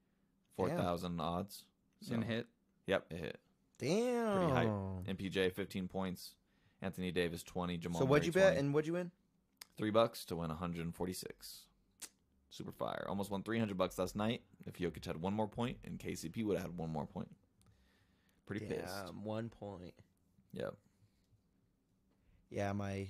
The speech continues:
Speaker 1: DraftKings is like, "Fuck off."
Speaker 3: Android,
Speaker 2: Okay.
Speaker 3: bro. Figures.
Speaker 2: All right, well, so we got Jacoby, money line.
Speaker 1: We got Jacoby money line.
Speaker 3: Okay, so Jacoby money line. I can just try to add this up on mine.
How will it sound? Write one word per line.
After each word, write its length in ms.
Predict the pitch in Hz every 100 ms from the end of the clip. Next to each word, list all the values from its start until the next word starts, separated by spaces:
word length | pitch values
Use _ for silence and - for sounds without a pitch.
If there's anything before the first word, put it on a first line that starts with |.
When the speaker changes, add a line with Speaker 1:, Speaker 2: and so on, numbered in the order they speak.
| -
Speaker 1:
DraftKings 440 | 104 98 107 98
is 160 | 98 87
like, 180 | 90 -
"Fuck 160 | 107
off." 200 | 123 160 - - _ _ _ _ _ -
Speaker 3:
Android, 420 | 143 139 123 123
Speaker 2:
Okay. 80 | 120
Speaker 3:
bro. 260 | 123 123 120 -
Figures. 400 | 120 120 120 - - -
Speaker 2:
All 60 |
right, 140 | 82 80
well, 280 | 107 107 98
so 180 | -
we 100 | 98
got 460 | 101 101 98 95 -
Jacoby, 580 | 123 101 113 113 120 139 - _ _ _ _ _ _ -
money 220 | 107 104
line. 240 | 98 101
Speaker 1:
We 80 | 117
got 160 | 131 127
Jacoby 340 | 120 165 160
money 240 | 156 139 139
line. 420 | 131 131 127 131 - -
Speaker 3:
Okay, 240 | 123 123
so 140 | 117 123
Jacoby 320 | 123 143 151
money 220 | 143 131
line. 400 | 127 123 123 120 -
I 80 | -
can 120 | 120
just 120 | 113 113
try 120 | 95
to 120 | 92
add 120 | 104
this 120 | -
up 140 | - 67
on 120 | 71
mine. 280 | 67 87